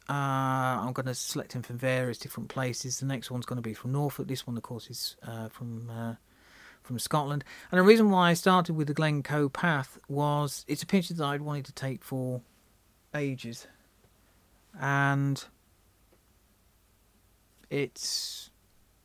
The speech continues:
yeah, it, it just came together really, really nicely. It was one of those surprising pictures. I thought the weather was against me, and then the weather turned,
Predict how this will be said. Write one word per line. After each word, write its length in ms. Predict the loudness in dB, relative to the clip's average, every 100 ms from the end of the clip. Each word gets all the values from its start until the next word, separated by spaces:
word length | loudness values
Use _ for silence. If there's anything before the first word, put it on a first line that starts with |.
| _ -10
yeah, 300 | -6 -4 -4 0
it, 220 | 0 0
it 120 | 0
just 160 | -2 2
came 180 | 2
together 380 | 2 0 0 -2 -2
really, 320 | 0 2 2
really 280 | 2 0 2
nicely. 560 | 2 2 0 -4 -4
It 100 | -4
was 160 | -6 -2
one 100 | -2
of 100 | 0
those 280 | 0 -2 -4
surprising 560 | -2 2 2 2 -2
pictures. 560 | -2 -4 -2 -2 -2 -6
I 20 |
thought 200 | -4 -2
the 60 | 0
weather 240 | 0 0
was 180 | -2 -4
against 400 | 0 0 0 -2
me, 140 | -2
and 80 | 0
then 100 | 0
the 60 | -2
weather 240 | -4 -6
turned, 440 | -6 -2 0 0